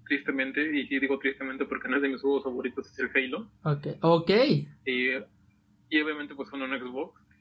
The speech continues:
Speaker 1: Eh, yo tenía, creo que cinco, cinco, cuatro o cinco años, no vivía en mi casa en ese momento, pues, tenía leucemia. Por lo tanto, vivía en la casa de mis abuelos. Entonces, pues, ellos tenían un Xbox, ellos tenían un Xbox que, pues, no sabían usar.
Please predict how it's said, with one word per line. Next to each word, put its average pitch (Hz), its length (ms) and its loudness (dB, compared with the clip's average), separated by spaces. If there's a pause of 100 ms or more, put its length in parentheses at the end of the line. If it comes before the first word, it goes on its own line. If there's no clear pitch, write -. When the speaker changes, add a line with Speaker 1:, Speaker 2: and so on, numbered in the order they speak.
(220)
Speaker 1:
Eh, 127 260 2
yo 135 200 4
tenía, 131 380 0 (140)
creo 131 140 -6
que - 100 -16
cinco, 139 480 -4
cinco, 151 240 -8
cuatro 220 220 0
o - 20 -2
cinco 175 300 -2
años, 151 440 -4
no 143 120 -2
vivía 139 240 4
en 139 80 -2
mi 123 120 -8
casa 135 280 0
en 139 100 -4
ese 131 100 -6
momento, 123 420 -10
pues, - 160 -20
tenía 123 160 -4
leucemia. 170 440 -4 (560)
Por 226 100 0
lo 220 120 0
tanto, 185 240 -4
vivía 139 200 0
en 127 60 -2
la 131 80 -6
casa - 160 -20
de 135 80 -10
mis 135 140 -18
abuelos. 185 400 0
Entonces, - 360 -20
pues, - 160 -10
ellos 151 200 2
tenían 135 360 -2
un 139 140 -6
Xbox, 143 500 -2 (380)
ellos 151 260 2
tenían 139 260 -4
un 147 100 -2
Xbox 156 380 -6 (420)
que, 135 100 -2
pues, 131 260 -6
no 139 140 -2
sabían 139 320 4
usar. 185 380 -2